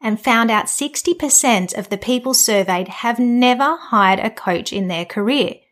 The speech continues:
If you were a professional sports player, you would hire a coach to help you improve, gain momentum in your sporting career, and be more competitive and hopefully win more games. But the same applies to your career, right? So how come you're not willing to invest?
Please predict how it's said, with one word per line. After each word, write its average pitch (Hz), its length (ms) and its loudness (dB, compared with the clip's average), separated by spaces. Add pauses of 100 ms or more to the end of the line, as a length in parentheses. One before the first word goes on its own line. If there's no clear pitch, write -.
(260)
If 254 200 0
you 269 100 2
were 269 100 4
a 262 40 2
professional 294 680 -4
sports 233 420 0
player, 180 480 -4 (160)
you 214 140 0
would 208 140 0
hire 214 340 4
a - 60 -2
coach - 400 -4
to 202 80 -6
help 185 260 -2
you 196 100 0
improve, 196 680 2 (220)
gain 208 280 4
momentum 190 560 2
in 196 160 0
your 196 120 2
sporting 190 440 2
career, 170 440 -2 (260)
and 208 120 4
be 214 120 6
more 190 200 6
competitive 185 680 0 (100)
and 208 120 2
hopefully 208 540 2
win 180 220 0
more 190 180 2
games. 254 560 2 (560)
But - 140 -2
the 285 80 2
same 311 360 2
applies 196 480 2
to 214 100 2
your 202 100 4
career, 233 460 2
right? 185 520 -4 (440)
So - 180 -2
how 285 300 4
come 302 260 0
you're 277 160 2
not 254 240 4
willing 185 460 0
to - 140 -2
invest? 185 600 -2